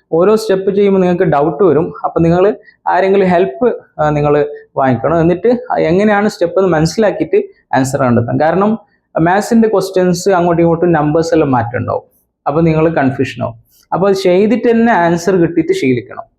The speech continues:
അത് നിങ്ങൾക്ക് ഏറ്റവും എളുപ്പമുള്ള ഒരു, ആ, ഇമ്പോർട്ടന്റ് ആയിട്ടുള്ള ഒരു പത്ത് ക്വസ്റ്റ്യൻസ് ചെയ്യുക, വീണ്ടും ഒരു പത്ത് ക്വസ്റ്റ്യൻസ് ചെയ്യുക. അങ്ങനെ മാത്സിൻ്റെ കാര്യത്തിൽ നിങ്ങൾ മുഴുവനായിട്ട് ആൻസർ കിട്ടുന്നവരെ എഴുതി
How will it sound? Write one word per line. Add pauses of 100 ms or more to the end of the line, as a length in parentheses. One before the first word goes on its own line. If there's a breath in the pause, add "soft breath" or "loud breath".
(380)
അത്
നിങ്ങൾക്ക്
ഏറ്റവും
എളുപ്പമുള്ള
ഒരു,
ആ,
ഇമ്പോർട്ടന്റ്
ആയിട്ടുള്ള (300 soft breath)
ഒരു
പത്ത്
ക്വസ്റ്റ്യൻസ്
ചെയ്യുക, (120)
വീണ്ടും
ഒരു
പത്ത്
ക്വസ്റ്റ്യൻസ്
ചെയ്യുക.
അങ്ങനെ
മാത്സിൻ്റെ
കാര്യത്തിൽ (300 soft breath)
നിങ്ങൾ
മുഴുവനായിട്ട്
ആൻസർ
കിട്ടുന്നവരെ
എഴുതി